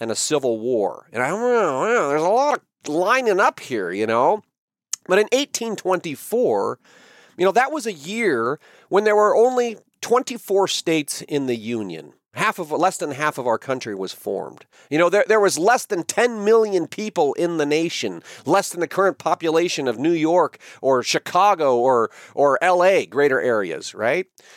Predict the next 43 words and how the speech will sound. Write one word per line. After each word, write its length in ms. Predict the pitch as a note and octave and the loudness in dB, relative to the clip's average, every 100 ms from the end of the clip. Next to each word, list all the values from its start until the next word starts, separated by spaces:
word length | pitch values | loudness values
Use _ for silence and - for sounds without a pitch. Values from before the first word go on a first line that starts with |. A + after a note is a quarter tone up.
| _ | _
And 240 | F#3 G3+ - | -2 -2 -4
of 140 | F3+ | -4
course, 340 | A3 G3+ - | 2 2 2
you 80 | F#3+ | 0
know, 80 | E3+ | 0
at 80 | D#3+ | 2
that 220 | G3+ - | 0 0
point, 240 | F#3 G#3 | -4 -2
eighteen 340 | F#3 F#3+ F#3+ F3+ | -2 -2 -4 -2
twenty-four, 500 | F3+ F#3+ F3+ F3+ G#3 | 0 -2 0 2 2
the 120 | F3 | 2
electrification 960 | D3+ G3 - F3 - - G#3 G#3+ - F3 | 2 0 -2 -10 -10 -4 -2 -2 -2 -4
of 80 | |
the 60 | E3 | 0
United 280 | E3 F3+ F3 | 0 0 0
States 240 | F#3+ F#3 | -4 -2
of 60 | F3 | -2
America 360 | F3 B3 G#3 | 2 2 2
was 140 | F#3+ - | 0 2
still 180 | G#3+ A3 | 2 2
over 200 | G3+ G#3+ | 4 2
a 80 | |
hundred 680 | D#3+ - D#4 D4+ B3+ B3 E3+ | 2 0 -2 -2 -4 -4 -4
years 320 | B3 A#3+ G#3 | 0 0 2
away. 600 | G#3 G#3+ A3 G3 A2+ D#2+ - - | 0 2 0 0 -2 -6 -16 -6
And 160 | - F#3+ | -2 0
yet 200 | G#3 A3+ | 0 0
they 140 | G#3 | 0
had, 360 | E3+ G#3 G#3+ E3 - - | 0 2 0 -2 -14 -2
you 60 | |
know, 140 | F3 F#3+ | 2 4
a 40 | |
hotly 380 | E3+ A3+ - A3 | 2 -2 -2 -6
contested 640 | A3 G3 - A3 - G3+ D3+ - - | -6 -6 -4 -4 -2 -6 -6 -6 0
election 460 | G3+ G#3 - G3+ | 2 0 -2 0
that 120 | G3+ - | 0 0
proved 300 | A#3 B3+ F#3 | -4 -4 -8
to 60 | |
be 160 | G#3 G#3+ | 0 0
inconclusion, 800 | G#3 G3+ G3 G3 A#3 - D3+ A#2 - | 0 -4 -4 -2 -2 -2 -6 -8 -2
uh, 240 | D3 D3 - | 2 2 2
i-, 120 | F#3+ - | 0 0
inconclusive. 880 | A3+ G3 G3+ B3 D4 - G2+ E2+ | -2 -2 -4 -2 -4 -4 -8 -12